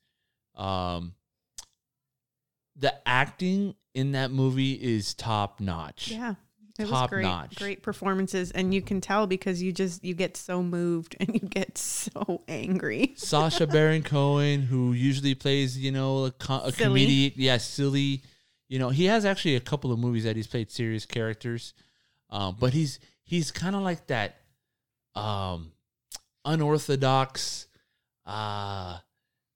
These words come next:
Speaker 1: comic relief slash,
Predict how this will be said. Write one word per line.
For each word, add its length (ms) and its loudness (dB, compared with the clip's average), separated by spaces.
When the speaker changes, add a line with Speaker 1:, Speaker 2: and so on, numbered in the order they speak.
Speaker 1:
comic 460 0
relief 720 0
slash, 960 -2